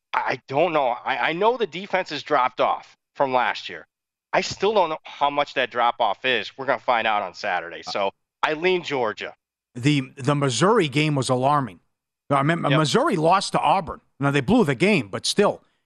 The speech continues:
Speaker 2: And they had problems moving the ball in that game. They did. They went up and down the field early on against Georgia, and Georgia was lucky they won that game. So that's the one that I can't get out of my mind as well. Um, h-, how about Tennessee, four to five to one to win the S E C, but in some places, a dollar ten to make the playoff?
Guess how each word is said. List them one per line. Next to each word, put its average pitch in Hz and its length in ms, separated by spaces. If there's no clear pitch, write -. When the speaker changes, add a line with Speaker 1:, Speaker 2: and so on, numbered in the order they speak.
Speaker 2:
And 135 100
they 139 60
had 139 100
problems 170 340
moving 147 260
the 127 80
ball 190 420
in 120 100
that 110 220
game. 101 240
They 302 140
did. 202 180
They 202 140
went 220 240
up 175 180
and 180 120
down 170 200
the 143 60
field 285 400
early 165 400
on 147 160
against 135 340
Georgia, 139 320
and 135 100
Georgia 190 380
was 127 160
lucky 190 260
they 151 140
won 160 240
that 117 220
game. 240 280
So 151 140
that's 214 220
the 190 80
one 156 140
that 147 100
I 196 120
can't 139 260
get 139 100
out 131 140
of 120 80
my 120 120
mind 135 320
as 104 120
well. 135 360
Um, 127 400
h-, - 140
how 156 120
about 311 260
Tennessee, 226 680
four 277 400
to 214 100
five 208 400
to 190 100
one 208 220
to 196 80
win 175 180
the 160 160
S 202 240
E 170 100
C, 233 300
but 151 160
in 151 80
some 226 280
places, 175 360
a 147 60
dollar 180 400
ten 226 260
to 202 80
make 175 220
the - 80
playoff? - 600